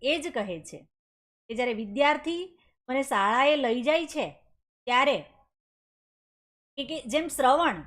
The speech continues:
પોતાના માતા પિતાને તીર્થાટને લઈ ગયેલા, એ જ રીતે બાળકો મને પોતાના ખભે બેસાડીને બહુ જ પ્રેમપૂર્વક શાળાએ લઈ જાય છે, ત્યારે હું ખૂબ સુખ અનુભવું છું. પરંતુ જ્યારે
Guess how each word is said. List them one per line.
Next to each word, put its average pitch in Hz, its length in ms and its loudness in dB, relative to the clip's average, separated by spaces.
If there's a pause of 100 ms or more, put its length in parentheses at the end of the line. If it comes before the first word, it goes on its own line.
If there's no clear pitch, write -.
(140)
પોતાના 285 420 -4
માતા 233 340 -2
પિતાને 285 520 -4 (500)
તીર્થાટને 269 560 -2
લઈ 240 220 -2
ગયેલા, 285 400 2 (500)
એ 294 180 -4
જ 285 60 -6
રીતે 247 480 0 (760)
બાળકો 226 400 -2
મને 277 240 -2
પોતાના 269 400 -4
ખભે 233 300 -2
બેસાડીને 262 560 -2
બહુ 262 240 -2
જ 302 100 -10
પ્રેમપૂર્વક 277 640 -4
શાળાએ 202 380 -2
લઈ 180 200 -6
જાય 156 220 -10
છે, - 220 -20 (360)
ત્યારે 262 200 2
હું 302 140 -2
ખૂબ 330 220 -10
સુખ 330 320 -6
અનુભવું 185 460 0
છું. 135 240 -14 (600)
પરંતુ 226 500 -4 (440)
જ્યારે 240 460 0